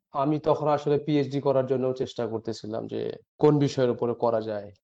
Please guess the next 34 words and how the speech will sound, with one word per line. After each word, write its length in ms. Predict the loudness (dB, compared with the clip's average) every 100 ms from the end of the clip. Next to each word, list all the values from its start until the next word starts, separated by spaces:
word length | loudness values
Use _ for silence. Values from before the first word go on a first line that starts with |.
| _
কিন্তু 160 | -4 2
যখন 280 | 2 4 2
এই 220 | 2 2 0 -4 -10 -16 -16 -10
হামলাটা 420 | -6 0 2 2
চালানো 360 | 2 2 2 0
হলো, 260 | 0 -2 0
তখন 280 | -2 -4 -4
দেখা 260 | -4 -4 -2
গেল 280 | 0 0
যে 300 | -2 -2 -2 -6 -6
হত্যাকাণ্ডের 640 | -6 0 2 2 2 0
সাথে 300 | -2 -2 2
যারা 220 | 4 4
জড়িত 380 | 4 2 2 -2 -6 -8 _ -12
এবং 120 | -8 -6
বিশেষ 280 | -4 -4 -2
করে 440 | 0 2 2 -2 -6 _ -10
ধরে 260 | -2 2 6
নেওয়া 220 | 6 6
হয় 160 | 4
যে 100 | 2
তারা 200 | 2 4 6
আইসিস 360 | 4 -2 -8 -4
মতাদর্শের 680 | -4 -2 -2 -4 -4 -4 -4 -8 _ -16
সাথে 400 | -6 -6 -4 -4 -4 -8
সম্পৃক্ত 540 | -8 -4 -4 -4 -4 -4
ছিল। 260 | -4 -2 -2 -4 -8 -6
তো 60 |
basically 520 | 0 0 2 2 2 4
তখনই 720 | 4 4 4 4 2 -2 -4
আমি 260 | 0 4 2
একটু 160 | 2 2
পড়াশোনা 480 | 6 6 4 4 4
করার 220 | 4